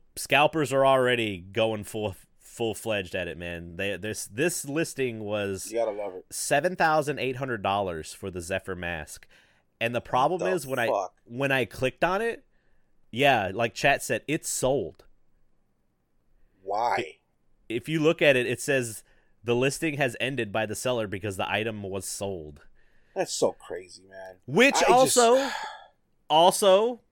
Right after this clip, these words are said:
Speaker 1: they could just be saying that it was sold, like, they bought it back from themselves.
Speaker 2: Yeah.
Speaker 1: Like, that's in-, like, basically inflating the market is what they're doing. So I don't think this sold.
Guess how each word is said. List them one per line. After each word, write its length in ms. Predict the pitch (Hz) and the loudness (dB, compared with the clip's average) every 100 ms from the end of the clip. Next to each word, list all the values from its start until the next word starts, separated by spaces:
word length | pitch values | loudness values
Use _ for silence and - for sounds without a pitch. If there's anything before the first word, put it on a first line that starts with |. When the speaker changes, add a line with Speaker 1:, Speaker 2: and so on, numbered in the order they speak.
| _ _ _ _ _ - | _ _ _ _ _ -2
Speaker 1:
they 140 | 135 | -2
could 240 | 139 165 143 | 2 0 0
just 240 | 160 - | -4 -2
be 320 | 156 139 123 92 - | -4 -4 -8 -14 -12
saying 460 | - 165 160 143 | -4 0 0 0
that 120 | 127 107 | -4 -4
it 80 | |
was 120 | 117 110 | -4 -6
sold, 500 | 131 117 110 107 98 | -4 -2 -4 -6 -6
like, 280 | 110 98 | -8 -4
they 160 | 101 123 | -2 -2
bought 260 | 113 123 123 | 0 0 0
it 200 | 95 95 | -6 -2
back 280 | 104 110 | 0 0
from 160 | - 123 | -6 -8
themselves. 680 | 147 147 165 175 214 - - _ _ _ _ - | -8 -4 -2 -2 -4 -14 -18 _ _ _ _ -4
Speaker 2:
Yeah. 180 | 123 113 | 2 2
Speaker 1:
Like, 260 | 110 101 | 2 -2
that's 440 | 120 127 - - - _ 113 110 147 | 0 0 0 -10 -12 _ -20 -10 -2
in-, 240 | 160 160 139 | -2 -4 0
like, 320 | 123 117 - 139 | 0 -2 -12 2
basically 500 | 165 190 185 160 151 | 4 4 2 -2 -2
inflating 460 | 135 160 151 131 | -2 0 0 0
the 80 | 120 | -2
market 340 | 117 123 - 95 | 0 0 -2 -6
is 140 | 92 | -4
what 180 | 107 101 | -6 -6
they're 140 | 92 | -8
doing. 420 | 85 101 76 - - - - _ - - _ _ - | -4 -6 -6 -14 -20 -20 -20 _ -20 -20 _ _ -16
So 200 | - 120 | -2 0
I 160 | - 156 | 4 6
don't 220 | 180 180 | 6 2
think 180 | 175 160 | 0 0
this 160 | 156 139 | -2 -2
sold. 460 | - 135 123 120 | -2 0 0 -2